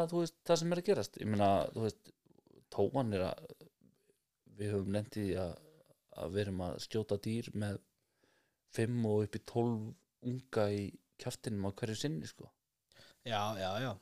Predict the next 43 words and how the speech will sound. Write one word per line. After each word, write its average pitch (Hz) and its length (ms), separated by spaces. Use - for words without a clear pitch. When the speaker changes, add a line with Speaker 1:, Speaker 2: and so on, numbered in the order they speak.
Speaker 2:
algjörlega. 107 420
Og 101 120
þannig 107 320
að, - 160
og 120 180
þú 127 100
veist, 123 160
það 117 100
sem 120 160
er 127 120
svona, 131 260
þetta 117 220
er 131 100
ekki 131 120
alveg 131 220
nógu 143 220
mikið 151 260
talað 147 420
um, 85 140
þú 92 140
veist, 98 120
þetta 107 120
er 117 160
allt, - 320
er 123 180
orðið 127 180
svo 117 120
viðkvæmt 139 580
í 120 40
dag 139 280
einhvern 139 260
veginn. 113 140
Speaker 1:
Já, 95 320
já. 95 220
Speaker 2:
Og, 123 240
og 117 160
þú 135 100
veist, 135 180
ég 131 80
man 147 420
bara 139 280
eftir 139 340
svona, 139 220